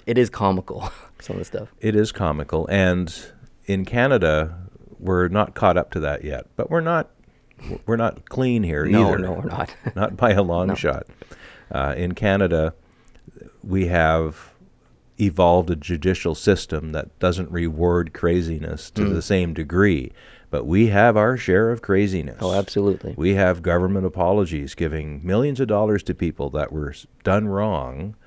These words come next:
Speaker 2: in
Speaker 1: Mm-hmm.
Speaker 2: the past, and I won't go any deeper than that because I'll just get angry.
Speaker 1: <laughs> Yeah.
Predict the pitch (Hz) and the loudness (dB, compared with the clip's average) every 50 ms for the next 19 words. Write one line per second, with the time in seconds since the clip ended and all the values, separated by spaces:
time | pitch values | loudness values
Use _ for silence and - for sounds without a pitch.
0 | - - 110 104 101 101 101 90 92 - 98 - 117 110 98 87 76 73 78 98 | -12 -6 -2 -2 0 0 0 0 0 0 0 0 2 2 4 4 4 2 0 0
1 | 117 - - - - - - - _ - - - - 80 78 78 80 80 78 76 | -2 -4 -8 -14 -16 -18 -20 -20 _ -20 -14 -12 -10 -8 -8 -8 -8 -10 -12 -12
2 | 73 - - - - 76 80 82 90 92 90 - - 95 95 98 92 87 98 110 | -14 -18 -18 -14 -10 -8 -6 -4 -4 -6 -6 -6 -6 -4 -2 -2 -2 -2 -2 -2
3 | 110 - 101 95 - 98 95 107 143 - - 135 131 147 196 233 226 139 80 - | -2 -2 -4 -4 -4 -4 -4 -4 -4 -4 -4 -2 0 2 2 2 0 0 -4 -6
4 | - - - 165 185 208 220 202 156 104 69 65 - 110 101 98 92 - - - | -6 -6 -4 -2 0 0 0 0 0 -2 -2 -2 0 -2 -2 -2 -4 -8 -10 -14
5 | - - - - - - 117 104 - - - - - 101 - - - | -16 -14 -16 -10 -6 -4 -4 -4 -6 -10 -12 -8 -8 -8 -6 -8 -12